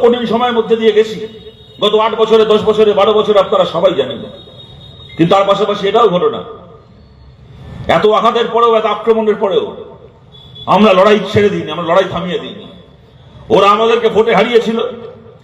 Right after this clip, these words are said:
ভেবেছিল পায়ের ওপর পা তুলে এখন করে কমবে খাবে।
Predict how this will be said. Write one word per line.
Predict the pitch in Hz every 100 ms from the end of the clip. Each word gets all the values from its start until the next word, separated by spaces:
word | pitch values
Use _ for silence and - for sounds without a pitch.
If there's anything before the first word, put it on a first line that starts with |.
| _ _ _
ভেবেছিল | - 233 233 247 233
পায়ের | 220 226 226
ওপর | 233 226
পা | 226
তুলে | 226 233
এখন | 226 208
করে | 226 226
কমবে | 208 190 160
খাবে। | 147